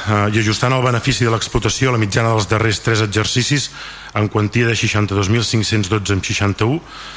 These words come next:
essent una compensació econòmica total de cent vint-i-sis mil sis-cents vuitanta-tres amb vint-i-tres euros. Vist l'informe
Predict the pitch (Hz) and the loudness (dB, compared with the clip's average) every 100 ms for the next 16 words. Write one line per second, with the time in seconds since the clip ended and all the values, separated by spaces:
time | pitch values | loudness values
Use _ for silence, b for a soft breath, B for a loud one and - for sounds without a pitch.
0 | B B B B B 107 123 123 127 127 | B B B B B -2 2 2 2 2
1 | 123 131 - 123 113 - 110 123 117 - | 0 -2 -2 0 0 0 0 0 0 2
2 | 110 107 101 107 101 113 101 98 120 117 | 2 2 0 -2 0 0 2 0 0 0
3 | 117 117 - 104 113 - 120 117 98 - | 0 0 -2 -2 -2 0 2 2 0 -2
4 | 98 113 101 107 104 107 98 104 131 - | -2 0 0 0 0 0 0 0 0 -2
5 | B B B B - 110 101 101 104 101 | B B B B -2 0 2 2 2 0
6 | 107 - - 107 95 76 71 - - - | 0 -2 -4 -2 0 -2 -6 -10 -12 -20
7 | - - - - B B B B B B | -20 -20 -20 -20 B B B B B B
8 | B - 117 120 127 117 120 | B -4 -2 0 0 2 2